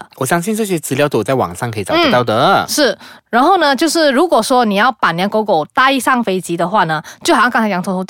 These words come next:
Speaker 2: 洋葱头讲的，就是你要有准备一个那个小的那个 luggage 啦。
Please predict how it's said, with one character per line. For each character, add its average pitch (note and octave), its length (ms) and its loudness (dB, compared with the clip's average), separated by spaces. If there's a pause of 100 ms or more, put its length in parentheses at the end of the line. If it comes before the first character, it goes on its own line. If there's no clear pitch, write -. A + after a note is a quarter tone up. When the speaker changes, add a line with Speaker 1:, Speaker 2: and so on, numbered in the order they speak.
Speaker 2:
洋 A#3+ 240 2
葱 C#4+ 180 0
头 A#3 220 2
讲 C#3 180 -6
的， A#2+ 80 -10
就 A3 100 -6
是 G#3+ 200 -2
你 F3+ 80 -4
要 F#3 160 2
有 F#3 100 0
准 D#3+ 220 -8
备 F#3+ 120 -4
一 - 120 -10
个 F3 160 -4
那 E3+ 100 -8
个 E3+ 160 -6
小 - 340 -2
的 - 140 -6
那 D#3+ 120 -6
个 F#3+ 120 -2
luggage D#3+ 400 -4
啦。 C3+ 100 -8